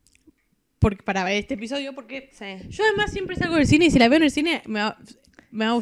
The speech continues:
Speaker 1: gustar.
Speaker 2: hay un noventa, <laughs> o sea, ya está, ya está dos puntos arriba.
Speaker 1: Ya, sí, ya hablo, ya tiene dos estrellas si la veo en el cine, porque hay algo de ir al
Speaker 2: Sí.
Speaker 1: cine. Nada, I, there's something about going to the
Speaker 2: Cinema.
Speaker 1: cinema. Pero, mm,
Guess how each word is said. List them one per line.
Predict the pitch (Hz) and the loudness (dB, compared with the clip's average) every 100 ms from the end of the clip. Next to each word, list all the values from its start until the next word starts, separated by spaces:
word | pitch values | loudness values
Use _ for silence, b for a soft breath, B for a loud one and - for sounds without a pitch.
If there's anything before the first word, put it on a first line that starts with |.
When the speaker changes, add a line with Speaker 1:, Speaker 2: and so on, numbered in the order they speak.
| 202 | 0
Speaker 1:
gustar. | 180 | 0
Speaker 2:
hay | - | 6
un | 233 | 8
noventa, | 240 240 240 | 8 6 6
<laughs> | 302 | 6
o | 262 | 6
sea, | 262 | 4
ya | 247 | 4
está, | 247 262 247 - | 4 2 2 0
ya | 254 | -2
está | 247 254 | 2 2
dos | 240 | 2
puntos | - 247 240 | 0 -4 -2
arriba. | 208 190 | 0 2
Speaker 1:
Ya, | 339 403 381 | 6 6 4
sí, | 359 370 | 4 4
ya | 320 330 | 6 6
hablo, | 302 233 | 6 4
ya | 233 | 6
tiene | 359 392 | 8 8
dos | 339 | 6
estrellas | 294 294 277 | 2 2 2
si | 233 | 2
la | 196 | 0
veo | 202 | 0
en | 208 | -2
el | 214 | -2
cine, | 220 196 | -4 -6
porque | 208 277 | -6 -4
hay | 392 | 0
algo | 403 | 0
de | 349 | 0
ir | 269 | -2
al | 240 | -4
Speaker 2:
Sí. | - | -2
Speaker 1:
cine. | 285 262 240 226 226 b b b b _ _ | -2 -2 -2 -4 -4 b b b b _ _
Nada, | 233 190 196 - | -6 -4 -6 -10
I, | - 392 381 370 | -16 -16 -18 -10
there's | 370 359 | -8 -6
something | 269 233 240 | -8 -6 -6
about | 202 202 202 202 _ _ - | -4 -4 -4 -8 _ _ -8
going | 226 226 | -2 0
to | 220 | 4
the | 208 | 4
Speaker 2:
Cinema. | 185 175 | 6 6
Speaker 1:
cinema. | - 208 - B B B - | 6 6 0 B B B 2
Pero, | 277 269 262 262 262 | 6 8 8 6 6
mm, | 247 254 254 | 6 6 4